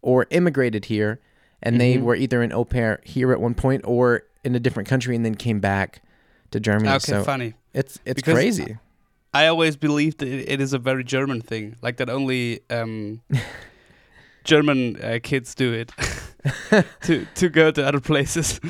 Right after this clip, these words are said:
Speaker 2: Um,
Speaker 1: Well, it's cool that, that Louisa, did she get to, did she get to choose Ireland,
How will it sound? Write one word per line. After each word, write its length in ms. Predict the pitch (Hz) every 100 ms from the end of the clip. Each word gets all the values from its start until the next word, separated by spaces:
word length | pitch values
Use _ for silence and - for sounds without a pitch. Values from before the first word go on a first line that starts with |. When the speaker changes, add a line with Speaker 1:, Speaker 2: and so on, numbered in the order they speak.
| 190 170 123
Speaker 2:
Um, 320 | 135 135 127 123
Speaker 1:
Well, 140 | 190 180
it's 140 | -
cool 300 | - 202 311
that, 300 | 170 131 139
that 180 | 139 120
Louisa, 300 | 160 190 143
did 160 | 139
she 120 | - 185
get 160 | 185
to, 360 | - 170 147 139
did 200 | 139 139
she 80 | 156
get 140 | 147 -
to 80 |
choose 520 | 120 - 139 180 202 -
Ireland, 680 | - 180 196 202 202 214